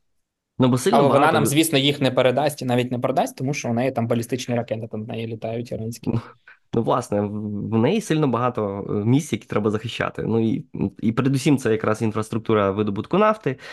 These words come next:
Speaker 1: Е, і враховуючи сусідів, е, Саудівської Аравії,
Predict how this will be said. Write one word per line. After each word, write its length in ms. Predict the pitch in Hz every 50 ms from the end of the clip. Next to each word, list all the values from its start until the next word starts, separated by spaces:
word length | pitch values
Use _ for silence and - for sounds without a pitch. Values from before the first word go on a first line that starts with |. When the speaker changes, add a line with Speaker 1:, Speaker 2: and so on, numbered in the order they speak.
| - - - - - - -
Speaker 1:
Е, 220 | 101 104 104 104
і 540 | - - 117 113 110 110 110 110 110 107 104
враховуючи 760 | 104 120 120 - 165 139 127 120 123 - 110 107 104 104 101
сусідів, 560 | - - 120 123 196 208 185 180 151 139 - 127
е, 220 | 117 110 110 110
Саудівської 500 | - - 113 113 117 110 107 - - 107
Аравії, 480 | 107 107 107 107 104 104 104 104 101